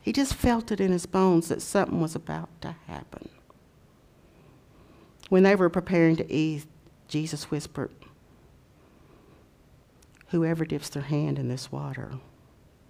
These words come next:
will betray me." Peter saw Judas slip and touch the water next.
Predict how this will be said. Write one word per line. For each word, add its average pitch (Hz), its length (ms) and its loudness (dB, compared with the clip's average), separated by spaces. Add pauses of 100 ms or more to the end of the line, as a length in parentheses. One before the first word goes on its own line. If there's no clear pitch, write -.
(1040)
will - 100 -8
betray 117 420 -10
me." 113 340 -12 (3500)
Peter 156 240 -2
saw 139 320 -2
Judas 139 360 -8
slip - 360 -6 (400)
and - 160 -8
touch - 320 -10
the - 80 -12
water 113 400 -12
next. - 580 -16